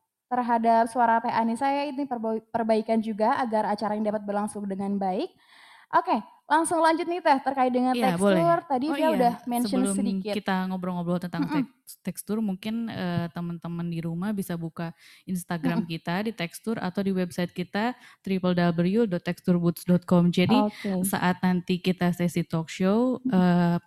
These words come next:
Speaker 2: teman-teman bisa, apa namanya, jadi ada, ada connect gitu, apa yang
Speaker 1: Mm-mm.
Speaker 2: kita omongin,
Speaker 1: Mm-mm.
Speaker 2: eh, dengan produk saya nanti gitu.
Speaker 1: Betul, istilahnya biar lebih kenal dulu ya, Teh,
Speaker 2: Betul,
Speaker 1: ya.
Speaker 2: jadi nyambung gitu.
Speaker 1: Mm-mm,
Speaker 2: Enak
Speaker 1: betul.
Speaker 2: ngobrolnya nanti.
Speaker 1: Karena hari ini kita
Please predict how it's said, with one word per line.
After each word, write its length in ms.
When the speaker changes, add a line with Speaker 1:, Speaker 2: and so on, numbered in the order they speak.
Speaker 2:
teman-teman 480
bisa, 320
apa 240
namanya, 240
jadi 240
ada, 80
ada 480
connect 400
gitu, 160
apa 240
yang 80
Speaker 1:
Mm-mm. 80
Speaker 2:
kita 160
omongin, 400
Speaker 1:
Mm-mm. 240
Speaker 2:
eh, 240
dengan 240
produk 320
saya 320
nanti 640
gitu. 240
Speaker 1:
Betul, 480
istilahnya 480
biar 480
lebih 420
kenal 400
dulu 320
ya, 160
Teh, 80
Speaker 2:
Betul, 220
Speaker 1:
ya. 260
Speaker 2:
jadi 380
nyambung 420
gitu. 160
Speaker 1:
Mm-mm, 480
Speaker 2:
Enak 60
Speaker 1:
betul. 100
Speaker 2:
ngobrolnya 560
nanti. 140
Speaker 1:
Karena 180
hari 240
ini 80
kita 180